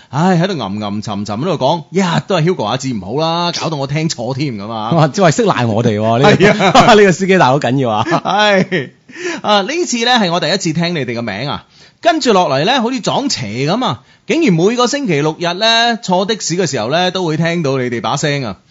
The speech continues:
Speaker 2: 嗯。
Speaker 1: 因為呢，你哋做節目嘅時間呢，咁啱呢，就係我返工嘅時間啊。慢慢咁啊，從好奇呢，你哋有咩咁好笑啊，到呢，卒之同你哋一齊笑。聽你嘅節目呢，真係好開心啊，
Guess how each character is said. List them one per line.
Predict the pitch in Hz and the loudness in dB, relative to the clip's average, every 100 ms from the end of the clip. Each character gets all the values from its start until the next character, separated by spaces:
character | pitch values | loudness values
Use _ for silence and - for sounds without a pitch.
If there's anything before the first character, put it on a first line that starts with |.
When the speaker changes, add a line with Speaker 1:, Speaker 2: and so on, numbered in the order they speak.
| - | -8
Speaker 2:
嗯。 | 156 190 | -2 0
Speaker 1:
因 | 349 | 2
為 | 294 | 2
呢， | 254 285 | 2 2
你 | 269 202 | 2 2
哋 | 190 | 2
做 | 170 165 | 2 0
節 | 196 | 0
目 | 170 | -2
嘅 | 156 | -4
時 | - 113 120 | -4 -6 0
間 | 156 175 | 0 2
呢， | 208 - | 0 0
咁 | 180 | -2
啱 | 202 220 226 220 | 0 0 0 2
呢， | 226 220 | 2 2
就 | 156 | 0
係 | 120 | -2
我 | |
返 | 143 185 185 185 | -2 0 0 0
工 | 180 160 | 0 -2
嘅 | |
時 | 123 95 | -4 -8
間 | 107 104 | -6 -6
啊。 | 107 - _ - _ | -8 -12 _ -20 _
慢 | 160 190 220 | 0 2 2
慢 | 262 277 | 0 0
咁 | 214 208 | 0 0
啊， | 180 - | -2 -4
從 | - 139 | -6 -2
好 | 151 208 196 | 2 4 2
奇 | 175 113 131 | 0 -4 -4
呢， | 202 247 - 151 | -4 -6 -10 -6
你 | 151 185 | 0 2
哋 | |
有 | 170 | 4
咩 | 214 240 | 4 4
咁 | 180 180 | 4 4
好 | 170 | 4
笑 | 202 185 165 156 | 2 2 2 2
啊， | 160 160 156 - - _ | 0 0 -2 -6 -18 _
到 | 196 196 | 2 4
呢， | 226 220 - | 4 0 -4
卒 | - 226 | -4 -2
之 | 214 208 | 0 -2
同 | 104 | 0
你 | 120 | -2
哋 | 139 | 0
一 | 147 | -2
齊 | 180 117 95 | -2 -6 -10
笑。 | 98 127 143 95 _ - - - | -4 -2 -2 -6 _ -20 -12 -2
聽 | 294 277 | 0 2
你 | |
嘅 | 208 | 2
節 | 180 185 | 4 2
目 | 170 | 2
呢， | 190 202 | 0 0
真 | 190 | 2
係 | 131 | 2
好 | 131 151 156 | 2 2 2
開 | |
心 | 156 147 120 | 0 -2 -4
啊， | 87 | -8